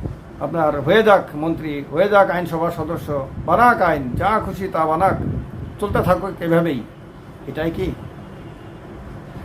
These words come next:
আপনাদের মত প্রকাশ করা খুব দরকার, কারণ একটা স্বাধীন দেশের নাগরিক আমরা সবাই। আমরা যদি আমাদের মত প্রকাশ করতে না পারি,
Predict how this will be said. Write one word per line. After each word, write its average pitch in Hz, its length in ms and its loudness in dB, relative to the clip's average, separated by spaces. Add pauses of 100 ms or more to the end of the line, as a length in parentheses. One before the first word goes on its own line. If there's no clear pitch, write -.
আপনাদের 214 840 6
মত 190 240 4 (100)
প্রকাশ 220 300 -4
করা 196 480 4 (760)
খুব 214 120 4
দরকার, 156 400 4
কারণ 185 240 0
একটা 160 180 0
স্বাধীন 190 340 2
দেশের 196 260 -2
নাগরিক 156 360 0 (400)
আমরা 156 180 0
সবাই। 123 340 -2 (600)
আমরা 196 200 4
যদি 226 220 4
আমাদের 190 260 4
মত 180 260 4 (120)
প্রকাশ 170 340 -4
করতে 151 260 -2
না 143 280 2
পারি, 120 140 -4